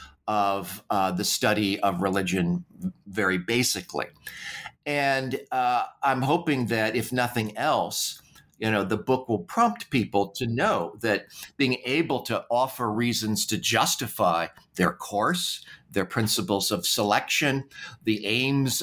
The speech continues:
of a curriculum, that that's really important. And that we likely do that at least implicitly or inchoately, but to be able to,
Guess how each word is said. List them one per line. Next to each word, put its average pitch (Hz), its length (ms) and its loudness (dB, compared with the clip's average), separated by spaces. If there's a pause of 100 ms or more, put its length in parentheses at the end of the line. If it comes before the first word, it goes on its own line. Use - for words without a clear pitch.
of 110 360 0
a 104 140 -2
curriculum, 143 840 0 (220)
that 175 140 -6
that's 190 260 0 (460)
really 131 420 0
important. 139 540 0 (500)
And 135 220 0
that 135 200 0
we 156 220 0
likely 170 720 0
do 156 260 0
that 123 440 0 (340)
at 127 160 -2
least 139 420 0
implicitly 131 920 0
or 107 260 0
inchoately, 110 1120 0 (320)
but 160 140 0
to 165 80 0
be 156 240 0
able 156 220 -2
to, 120 300 0